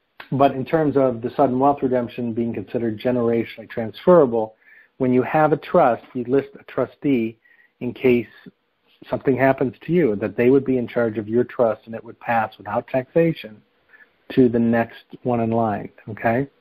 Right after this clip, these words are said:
You're a, you're in the on-deck circle for the trust, and some of you might be in the on-deck circle for your trust,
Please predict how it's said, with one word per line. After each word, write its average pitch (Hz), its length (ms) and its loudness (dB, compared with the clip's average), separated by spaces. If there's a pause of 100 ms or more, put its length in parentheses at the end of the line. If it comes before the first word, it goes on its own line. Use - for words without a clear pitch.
(540)
You're 123 200 4
a, 113 240 2
you're 127 200 4
in 123 100 4
the 123 100 2
on-deck 139 440 4 (100)
circle 123 320 -6
for 120 80 -6
the 110 80 -8
trust, 113 380 0 (560)
and 120 180 -6
some 135 160 4
of 120 100 0
you 123 120 0
might 120 240 0
be 120 220 0
in 117 100 -2
the 117 80 -2
on-deck 113 300 0 (100)
circle 117 340 -4
for 120 60 -2
your 113 160 0
trust, 113 360 0